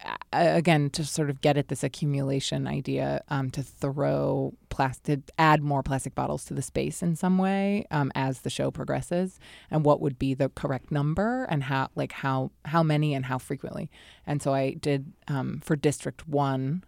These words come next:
of Brooklyn, which is where Brick is, I did out the math sort of per, I guess I did per mi-, per person per minute for the whole U S and then per person for Brooklyn,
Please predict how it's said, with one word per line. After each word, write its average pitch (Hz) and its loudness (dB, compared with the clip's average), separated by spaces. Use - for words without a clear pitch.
of 147 -2
Brooklyn, 139 -4
which 139 -4
is 131 -8
where 131 -2
Brick 151 -2
is, 151 -2
I 147 0
did 135 0
out 131 -4
the 151 0
math 135 -4
sort 135 -4
of 131 -4
per, 139 2
I 151 -2
guess 151 2
I 165 6
did 156 2
per - 2
mi-, 160 4
per 190 4
person 185 4
per 160 -4
minute 139 -2
for - -4
the 135 -2
whole 139 2
U 139 2
S 131 -4
and 131 -4
then 131 -4
per 131 0
person 131 -2
for 131 0
Brooklyn, - -4